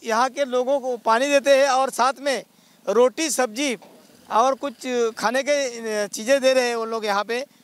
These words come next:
उन बेसहारा लोगों को। अभी, अ, एक गाड़ी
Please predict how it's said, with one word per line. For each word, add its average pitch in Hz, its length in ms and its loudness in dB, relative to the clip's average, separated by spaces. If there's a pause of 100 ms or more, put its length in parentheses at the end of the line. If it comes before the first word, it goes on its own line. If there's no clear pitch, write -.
(140)
उन 240 160 -2
बेसहारा 233 460 4
लोगों 226 280 -2
को। 247 240 0 (420)
अभी, 269 380 -2
अ, - 60 -10 (840)
एक 247 180 6
गाड़ी 254 360 4